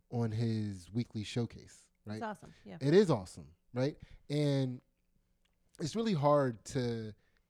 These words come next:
Speaker 1: to be, 'cause I'm not like, uh, I don't, I don't wanna say I'm standoffish, but I don't think people typically expect me, like, whatever it is that I am, to be as complimentary as I am.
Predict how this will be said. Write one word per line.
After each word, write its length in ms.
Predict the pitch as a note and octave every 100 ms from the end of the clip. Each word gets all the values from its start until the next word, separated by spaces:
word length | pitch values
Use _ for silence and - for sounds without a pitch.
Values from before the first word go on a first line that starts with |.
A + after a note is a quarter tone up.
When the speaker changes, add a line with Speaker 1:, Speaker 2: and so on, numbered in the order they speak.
| _ _ _ _ -
Speaker 1:
to 140 | D3+
be, 240 | G#2+ C#3
'cause 200 | D3 D#3+
I'm 140 | D3 D#3
not 240 | F3+ D3
like, 240 | D3+ C3+ C3
uh, 360 | A#2+ A2 G#2 G2 _ _ _ _ _ _ _ _ _ _ _ - - _ _ _ _ _
I 60 | D3+
don't, 140 | E3+
I 40 | D#3+
don't 80 |
wanna 100 | E3
say 100 | D#3 C#3
I'm 100 | A2+
standoffish, 720 | - C3 B2+ C3+ - A#2+ -
but 200 | - A#2 - _ _ _
I 80 | C3+
don't 160 | D#3+ E3+
think 240 | F3 D#3+
people 280 | - D#3+ C#3
typically 480 | - D3 C#3 C#3 C3
expect 400 | G#2+ - C3+ -
me, 400 | A#2+ B2 C3+ D3 -
like, 140 | A#2 F#2+
whatever 480 | A#2 B2+ C3 B2 B2 -
it 100 | A#2+
is 180 | C3 A#2
that 120 | A#2
I 100 | A2+
am, 280 | B2 C3 C#3+ - _ _ _
to 120 | -
be 340 | G#2+ C3 B2+ A#2+
as 180 | A#2 -
complimentary 640 | C3 A#2 A#2 A#2 A2 G#2
as 160 | G#2 G2
I 60 |
am. 160 | G#2 G2